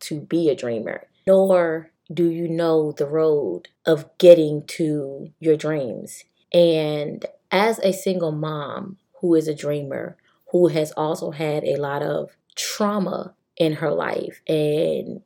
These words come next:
is doing the work to heal and to break curses, I have learned that the key is relaxing into life and to not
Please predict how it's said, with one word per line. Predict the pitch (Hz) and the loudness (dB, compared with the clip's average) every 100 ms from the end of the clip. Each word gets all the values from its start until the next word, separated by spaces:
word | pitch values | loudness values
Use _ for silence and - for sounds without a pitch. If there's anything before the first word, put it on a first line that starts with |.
| - | -8
is | 147 143 117 147 - _ _ _ 147 | -6 -6 -8 -12 -20 _ _ _ 6
doing | 180 208 196 180 | 8 8 6 2
the | 160 | 2
work | 151 151 151 - | 4 2 0 -4
to | - 151 | -10 -8
heal | 143 - 185 160 143 139 143 | -10 -2 2 4 4 4 0
and | 135 143 143 | -4 -6 -8
to | - - 139 - - _ _ _ _ | -10 -8 -6 -8 -14 _ _ _ _
break | 147 165 180 180 - _ | 2 8 8 6 -2 _
curses, | - 190 185 185 160 143 - - - - | 4 6 6 4 -2 -2 -6 -18 -20 0
I | 190 202 | 4 4
have | 185 202 | 2 0
learned | 170 165 170 170 160 160 - - - _ _ | -2 -2 0 0 -2 -4 -8 -12 -16 _ _
that | 151 156 151 165 - - - - _ _ | 0 0 2 -4 -10 -14 -20 -20 _ _
the | 165 160 | -4 -4
key | 160 - 233 214 190 170 175 - - | -4 -6 -2 -2 -4 -6 -12 -14 0
is | 170 165 160 - | 2 2 0 -6
relaxing | - 170 160 151 165 175 175 - 147 156 156 190 _ _ | -2 0 2 2 2 0 -2 -4 -4 -4 -8 -12 _ _
into | 170 165 165 165 151 - 151 | 4 4 2 -4 -8 -6 -4
life | 156 147 - - - _ _ | -2 -2 -4 -8 -16 _ _
and | 170 160 156 151 | 2 4 0 -4
to | - 160 | -4 -4
not | 147 151 160 180 180 180 | -4 -2 0 2 0 -4